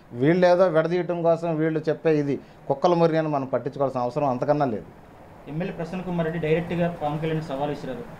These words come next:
Speaker 2: "ప్యాకేజీ స్టార్ అని నేను పిలుస్తున్నా, నీకు దమ్ముంటే కావలి సెంటర్కి వచ్చి నన్ను చెప్పుతో కొట్టని" చెప్పి సవాల్ విసిరారు.
Speaker 1: ఆయన దమ్ము ధైర్యం ఏంటో రెండు వేల పంతొమ్మిది ఎలక్షన్ ముందే మీకు తెలుసు కాబట్టి వందల కోట్లు ఖర్చు పెట్టి,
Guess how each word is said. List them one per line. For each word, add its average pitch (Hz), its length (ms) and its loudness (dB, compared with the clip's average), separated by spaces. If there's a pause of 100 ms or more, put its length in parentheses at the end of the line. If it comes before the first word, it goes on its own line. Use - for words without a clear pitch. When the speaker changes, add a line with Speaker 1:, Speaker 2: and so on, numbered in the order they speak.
(160)
Speaker 2:
"ప్యాకేజీ 156 320 0
స్టార్ 165 240 0
అని 170 80 2
నేను 156 120 0
పిలుస్తున్నా, 143 460 -8 (160)
నీకు 147 160 -8
దమ్ముంటే 156 420 -4
కావలి 151 240 0
సెంటర్కి 147 300 -6
వచ్చి 143 200 -8
నన్ను 139 180 -6
చెప్పుతో 147 260 -8
కొట్టని" 135 340 -8
చెప్పి - 160 -6
సవాల్ 135 260 -6
విసిరారు. 113 400 -10
Speaker 1:
ఆయన 139 340 6
దమ్ము 139 400 4
ధైర్యం 156 360 6
ఏంటో 123 320 2 (380)
రెండు 131 180 6
వేల 170 200 8
పంతొమ్మిది 160 500 2
ఎలక్షన్ 147 400 0
ముందే 165 240 4
మీకు 147 240 2
తెలుసు 135 240 -2
కాబట్టి 131 380 2
వందల 156 380 2
కోట్లు 170 300 2
ఖర్చు 151 280 2
పెట్టి, 123 300 0